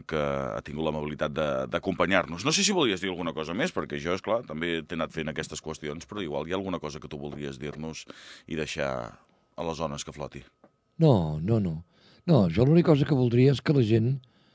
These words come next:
Speaker 2: fos, no sé, fos més co-, coherent, més conscient, i que hi hagués una, una pressa, i que la gent, fixa't tu que hi ha ben pocs amics a Palafrugell. La gent no té dos amics. Li, li fa una falta de convivència tremenda.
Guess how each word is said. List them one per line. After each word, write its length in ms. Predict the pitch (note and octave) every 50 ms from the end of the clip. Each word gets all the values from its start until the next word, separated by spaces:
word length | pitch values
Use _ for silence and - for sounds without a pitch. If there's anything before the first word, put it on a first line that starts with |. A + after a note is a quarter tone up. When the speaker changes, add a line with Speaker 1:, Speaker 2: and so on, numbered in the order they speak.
| _ _ _ _ _ _ _ _ _ _ _ _ _ _ _ _ _ _ _ _ _ - _ _ _ - - - - _ -
Speaker 2:
fos, 240 | - D3+ B2+ A2 C3
no 160 | C#3+ D#3+ C#3
sé, 220 | A2 - - F2 E2+ E2 - -
fos 140 | C3 B2 G#2
més 140 | A2+ G#2 F2
co-, 180 | - - F2+ - -
coherent, 400 | - F#2 F2 F#2 A2 A#2+ A#2 A2+
més 160 | G#2 G2 -
conscient, 560 | - - F#2 F2 D#2 - - A#2 B2 A#2+ A#2+ - - - - - - - - - - - - _ _ _ _ _ -
i 100 | C3 -
que 180 | - - E3 D#3+ D3 C3+ C3 B2+ B2
hi 180 | A#2+ C#3 C#3
hagués 240 | B2+ C3 D#3 C#3+ - D3
una, 200 | C#3+ C3+ A#2+ B2 B2+ C3+
una 200 | C3+ C3+ C3+ A#2+ -
pressa, 400 | - B2 B2 - - - - G#2
i 60 | G2+ F#2
que 120 | - C3+ C#3
la 140 | D3 D3 C#3
gent, 300 | A#2 C#3+ D#3 D#3 C#3+ C3+ B2 A2 _ _ _ - _ _ _ _ -
fixa't 260 | D#3 C3+ - B2+ A2 -
tu 120 | - D#3
que 100 | - C#3+
hi 60 | C3+ C3
ha 60 | A#2+
ben 160 | B2+ A#2 F#2+
pocs 240 | - A#2 G#2 F2+ F#2+
amics 300 | G#2+ A2 A2 G2+ E2 D2+ D#2+
a 40 | C#2
Palafrugell. 580 | D#2+ D#2 D2+ C2 - - C#2+ D#2+ D#2+ D#2 D2+ D2+ - _ - - _ -
La 80 | A#2+ A2+
gent 200 | G#2+ D#3 D#3 C#3+
no 80 | A2+ F2
té 140 | A2 A2 G2
dos 220 | F2+ D#2+ C#2+ C2+ D#2+
amics. 380 | D2 C#2+ C2+ B1+ C#2 - - - _ _ - - - - _ -
Li, 120 | A#2 B2 C3+
li 80 | C#3+ A#2+
fa 140 | - D3+ D3+
una 140 | D3 C#3 -
falta 220 | B2 B2+ A#2 C3 A#2
de 80 | A2+
convivència 640 | F#2 - A2+ F#2+ F#2 F2 F#2+ G#2+ G2+ - G#2+ G2+ E2+
tremenda. 480 | D#2+ F2 E2+ E2 E2+ E2 D#2 D2 C#2+